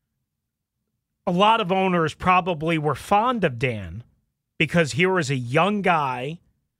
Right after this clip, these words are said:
who built a telemarketing company into a, you know, an empire at a time where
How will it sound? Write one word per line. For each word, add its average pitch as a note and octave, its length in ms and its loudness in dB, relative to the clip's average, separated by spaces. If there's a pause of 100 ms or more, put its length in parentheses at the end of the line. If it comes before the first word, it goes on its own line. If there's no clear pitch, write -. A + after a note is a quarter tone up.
(380)
who F#3 180 -2
built F3+ 400 0
a D3+ 120 -8
telemarketing F#3+ 880 0
company C3+ 520 -6
into D#3+ 380 0
a, - 240 -10 (140)
you D3+ 100 -2
know, G#2+ 320 -6
an D#3 100 -4
empire D3 720 -4 (960)
at G#3 180 4
a F3 40 -2
time A#3+ 440 0
where F3 400 2